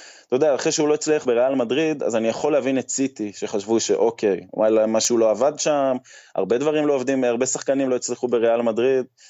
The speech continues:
אבל אחרי שגם בסיטי הוא ממש, אתה יודע, זה כבר לא שהוא ירד ב-, בהיררכיה, הוא ממש כבר לא שיחק. אז מה גורם לכם לחשוב של-, ל-, שמה שלא טוב לריאל ולא טוב לסיטי, טוב לנו, ועזוב את קנסלו שהביאו בתמורה.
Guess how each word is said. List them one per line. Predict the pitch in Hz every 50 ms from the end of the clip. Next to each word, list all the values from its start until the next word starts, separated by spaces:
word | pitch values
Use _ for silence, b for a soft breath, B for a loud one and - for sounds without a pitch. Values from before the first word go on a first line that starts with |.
| b b _ _ _ _ _ _ _ _ _ -
אבל | 98 101
אחרי | 92 - - 120
שגם | - - 160 151 123 107
בסיטי | 95 92 - - - 160 170 - - 127 117 110 104 104 _ _ _
הוא | - - - 107 104 104 101 101 101 98 98 95 98
ממש, | 98 104 107 104 101 - - - - - - - - - - -
אתה | 113
יודע, | 117 127 120
זה | 104 104
כבר | 95 104 104 104
לא | 117 123
שהוא | - - 175 165 160 151 139
ירד | 135 123 117 123 117 117 117
ב-, | 113 113 110 110 107
בהיררכיה, | 110 107 107 104 117 139 143 135 - - 170 147
הוא | 120 107 101 98
ממש | 98 101 113 123 120 117
כבר | 117 113 107
לא | 110 117
שיחק. | - - 113 - - 156 139 - - - - _ _ _ _ _ _ _ _ -
אז | - 98 117
מה | 127 147 160
גורם | 160 160 165 160 165
לכם | 156 - 151 143
לחשוב | 135 - - 165 165 143
של-, | - 143 131 127 123 123 123 120
ל-, | 123 120 117 117 110 113 113 - - - - 82
שמה | - - 120 123 139 147
שלא | - 156 143 151 147 147 -
טוב | 156 147 143
לריאל | 139 120 127 135 143 143 131 123
ולא | 131 135 135
טוב | - 143 135 127
לסיטי, | 127 123 123 120 117 - - - 170 180 - - 123
טוב | - - 135 127 123
לנו, | 131 131 127 117 104 98
ועזוב | 101 101 104 110 127 139 139
את | 151 - -
קנסלו | - 139 123 120 - - 156 156 143 123
שהביאו | - 127 120 117 120 123 117
בתמורה. | 117 117 - 131 127 127 123